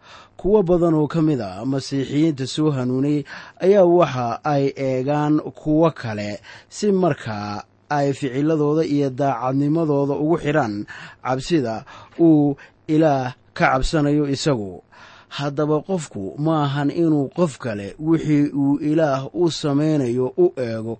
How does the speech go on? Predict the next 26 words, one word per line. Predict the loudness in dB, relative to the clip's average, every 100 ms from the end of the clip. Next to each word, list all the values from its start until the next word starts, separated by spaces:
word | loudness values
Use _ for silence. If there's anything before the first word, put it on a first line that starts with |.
| -14 -20 0
oo | 4 4
uu | 4 0
yidhaahdo, | 0 -2 -4 -6 -10 -14 -20 -4
"Maadaama | 0 0 4 4 4 0
qofka | -2 -2 -4 -2
caynkaas | -2 -2 -4 -4 -2
oo | -4
kale | -2 -2 0
ah | 0 0
uu | 2
yahay | 2 0 0
Masiixi, | 0 -2 -2 -4 -4 -10 -10 -20 -4
iima | 2 4 4
wanaagsana | 4 2 -2 -4 -2 -2
inaan | 0 0 0
Masiixi | -2 -2 -4 -4
noqdo." | -8 -8 -12 -14 _ _ -20 -20 -20 -4
Waxaa | -2 0 2
markaa | 2 0 0 0
lagaa | 0 0 0
doonayaa | 2 2 2 -4 -8 -12 _ _ _ _ -4
in | 0 0 -2
aad | -4 -4 -4 -2
la | 0 0
timaaddo | 0 -2 -2 0 -2
fikraddaada | -2 -6 -2 -4 -2 -2 -2 -2